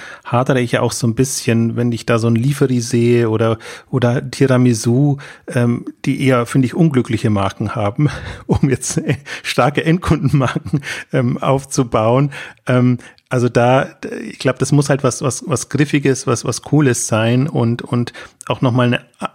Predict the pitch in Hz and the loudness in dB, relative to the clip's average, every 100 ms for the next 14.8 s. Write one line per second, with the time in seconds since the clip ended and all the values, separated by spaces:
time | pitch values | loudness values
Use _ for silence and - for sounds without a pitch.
0 | - 135 139 135 123 - 131 139 120 110 | -6 -4 -2 0 0 0 0 0 0 2
1 | 107 110 113 110 113 113 131 117 131 117 | 2 2 2 2 2 2 0 0 0 -2
2 | 120 - 110 107 120 - - 117 120 117 | -4 -6 -2 -2 -2 -2 0 2 2 0
3 | - - - - - 113 110 - - 113 | -4 -16 -20 -10 0 0 0 -4 -2 -2
4 | - - - 123 131 127 120 104 101 113 | -2 -8 -2 0 2 2 0 0 0 -2
5 | 131 117 120 - 156 147 - 139 127 - | -2 -2 -2 0 0 0 0 0 0 2
6 | 127 123 - - - - - 110 - 160 | 0 0 -6 -14 -20 -10 -6 -6 -2 0
7 | 143 135 - 131 123 127 113 110 131 139 | 2 0 0 0 0 2 2 0 0 -2
8 | 135 - 123 120 120 - - - 143 135 | -2 -2 -2 -2 -6 -4 -2 0 0 0
9 | 123 - 120 117 127 127 - - - _ | -2 -2 -4 -4 -8 -10 -10 -10 -10 _
10 | - 120 - 139 139 - 135 113 110 - | -10 -4 -2 -2 -4 -4 -2 -2 -4 -8
11 | - - - 110 - - - 233 - - | -12 -8 -8 -10 -14 -18 -16 -16 -18 -18
12 | 339 143 127 139 135 135 - 135 135 - | -4 2 4 4 2 2 0 0 0 0
13 | 113 - - 143 127 135 123 113 110 135 | -2 -2 0 0 0 -2 -4 -4 -4 -6
14 | - - - 175 127 - 113 151 | -12 -10 -4 -2 -2 0 0 0